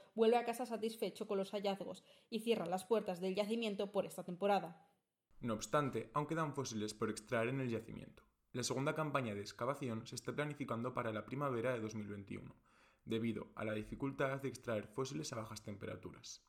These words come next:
Speaker 2: Durante estas últimas semanas en las que el yacimiento ha permanecido abierto, los investigadores han protegido la superficie de excavación de cara al invierno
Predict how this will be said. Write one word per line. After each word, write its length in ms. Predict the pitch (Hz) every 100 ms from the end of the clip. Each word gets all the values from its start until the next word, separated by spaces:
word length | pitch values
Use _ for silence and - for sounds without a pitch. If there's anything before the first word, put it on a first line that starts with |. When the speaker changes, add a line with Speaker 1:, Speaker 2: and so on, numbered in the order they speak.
| - - _
Speaker 2:
Durante 320 | 127 127 120
estas 240 | 139 156 151
últimas 340 | 143 135 120
semanas 460 | - 120 110 104 -
en 60 | 110
las 140 | 107
que 80 | -
el 80 | 104
yacimiento 500 | 101 104 107 123 107
ha 60 |
permanecido 500 | 113 110 120 127 123
abierto, 480 | 110 113 117 - - -
los 180 | 117 120
investigadores 720 | 120 120 123 117 131 131 131
han 120 | 135
protegido 480 | 131 127 117 110 104
la 80 | 101
superficie 500 | - 104 107 110 101
de 60 |
excavación 720 | 98 - 98 98 120 123 135 -
de 120 | 104
cara 200 | 101 104
al 100 | 107
invierno 480 | 107 104 120 117 98